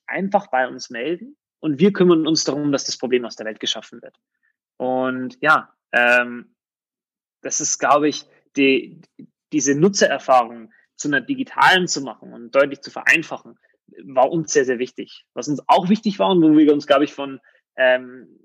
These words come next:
klassischen, äh, Leasing-Anbietern et cetera unterscheiden, ist, ähm, wir wollen einen positiven Einfluss auf unsere Umwelt haben. Und das ist sehr, sehr tief verankert im Endeffekt, äh, im Unternehmen selber.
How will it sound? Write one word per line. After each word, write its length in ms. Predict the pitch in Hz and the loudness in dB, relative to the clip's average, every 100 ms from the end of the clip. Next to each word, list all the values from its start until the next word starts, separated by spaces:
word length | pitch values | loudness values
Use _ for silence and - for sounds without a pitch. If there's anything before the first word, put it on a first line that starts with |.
| _ _ _ _ _ _ _ _ | _ _ _ _ _ _ _ _
klassischen, 840 | - 143 - 151 151 147 143 139 | -4 -4 -2 -4 -4 -6 -8 -8
äh, 280 | - 127 123 | 0 2 2
Leasing-Anbietern 880 | 127 139 165 165 147 139 143 147 135 | 0 -4 2 2 2 -2 -4 -6 -8
et 80 | - | -12
cetera 280 | 139 127 | -10 -10
unterscheiden, 580 | 113 113 - 123 160 180 | -12 -14 0 4 4 4
ist, 260 | 151 - - _ _ - | 0 -2 -8 _ _ -6
ähm, 400 | 135 131 131 - _ | -2 -2 -6 -16 _
wir 240 | - 143 131 127 131 | -16 -10 -10 -8 2
wollen 340 | 143 165 160 | 4 4 4
einen 140 | 143 | 2
positiven 480 | 139 156 147 151 135 | 2 0 2 0 0
Einfluss 380 | - 123 131 127 | 0 -4 -4 -14
auf 80 | 120 | -14
unsere 220 | 123 120 | -18 -18
Umwelt 360 | 127 127 113 - | -10 -4 -4 -6
haben. 300 | - - 98 | -20 -20 -20
Und 280 | 120 123 - _ _ | -20 -20 -20 _ _
das 140 | 120 | -12
ist 160 | 139 - | -10 -4
sehr, 200 | 143 151 | 2 4
sehr 140 | 147 | 4
tief 240 | 143 180 - | 0 -4 -4
verankert 500 | - 147 165 151 131 | -4 -4 2 2 2
im 100 | 123 | -4
Endeffekt, 420 | 135 131 131 - _ _ - | -12 -4 -4 -4 _ _ -10
äh, 420 | 131 123 92 113 - | -6 -6 -8 -20 -6
im 140 | 160 | -4
Unternehmen 500 | 165 160 143 139 127 | -4 -8 -10 -10 -12
selber. 460 | 117 127 180 240 | -4 -2 0 -2